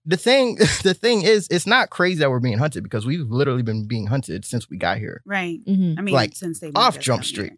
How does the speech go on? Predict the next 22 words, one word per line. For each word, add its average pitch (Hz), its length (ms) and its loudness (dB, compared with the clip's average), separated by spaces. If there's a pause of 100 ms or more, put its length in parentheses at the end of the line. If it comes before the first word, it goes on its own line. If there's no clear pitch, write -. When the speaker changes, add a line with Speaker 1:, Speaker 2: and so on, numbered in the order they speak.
Speaker 2:
Yeah. 147 240 -20 (220)
Speaker 1:
They've 202 180 2
been 190 160 2
very 131 260 6
consistent 117 540 -2
with - 140 -8
the - 80 -18
shit. - 260 -6
Speaker 2:
Yeah. 143 220 -14 (520)
Speaker 1:
But 139 300 2 (600)
we 320 480 -2 (220)
just - 200 -4
sort 226 240 2
of, 208 100 2
like, 190 240 2
rock 120 380 2
with 117 160 -2
it. - 100 -12 (800)
Speaker 2:
So 226 220 -4
I 208 60 -2
kinda 233 380 -12
think 196 300 -6